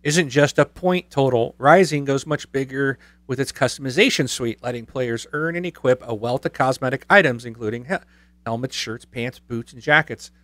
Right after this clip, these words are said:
Players can also choose a gender, tinker with bike skins, and tweak various animations. Uh, though for serious design types, the real threat is sharing creations with the players via the new Gear Central hub. Um,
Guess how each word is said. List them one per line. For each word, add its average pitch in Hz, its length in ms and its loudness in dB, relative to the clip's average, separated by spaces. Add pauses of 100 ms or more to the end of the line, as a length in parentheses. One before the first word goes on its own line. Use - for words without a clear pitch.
(260)
Players 120 240 -4
can 127 140 -6
also 120 200 -6
choose 117 220 -8
a 110 60 -8
gender, 127 440 -4
tinker 120 380 -8
with 110 240 -8
bike 107 220 -8
skins, 175 380 -10
and 120 120 -18
tweak - 240 -16
various 110 400 -8
animations. 117 680 -8 (760)
Uh, 110 280 -6
though 113 180 -6
for 110 160 -14
serious 170 360 4
design 135 320 2
types, 123 280 0
the 110 120 -14
real 117 180 -2
threat 117 320 0
is 107 140 -18
sharing 104 400 -12
creations 127 840 -6
with 117 140 -4
the 117 100 -10
players 107 420 -8
via 107 140 -6
the 107 80 -8
new 107 140 -10
Gear 104 260 -18
Central 107 440 -12
hub. 98 340 -18 (720)
Um, 127 420 -2